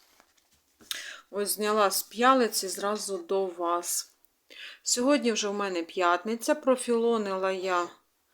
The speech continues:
два дні, взагалі нічого не робила, була за-, була зайнята,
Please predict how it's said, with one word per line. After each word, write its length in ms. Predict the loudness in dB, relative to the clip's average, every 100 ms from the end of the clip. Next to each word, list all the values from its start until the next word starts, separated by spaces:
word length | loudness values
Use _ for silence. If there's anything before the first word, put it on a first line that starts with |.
| _ _ _ _ _
два 400 | -6 2 4 4
дні, 480 | 2 2 4 4 2 -6
взагалі 440 | -4 -2 0 4
нічого 440 | 4 4 2 2
не 160 | 2 2
робила, 500 | 2 2 4 4 2 -6 _
була 280 | -2 -2 -2
за-, 180 | -4
була 380 | -8 -8 -2 -2
зайнята, 600 | 0 -4 -4 -6 -4 -4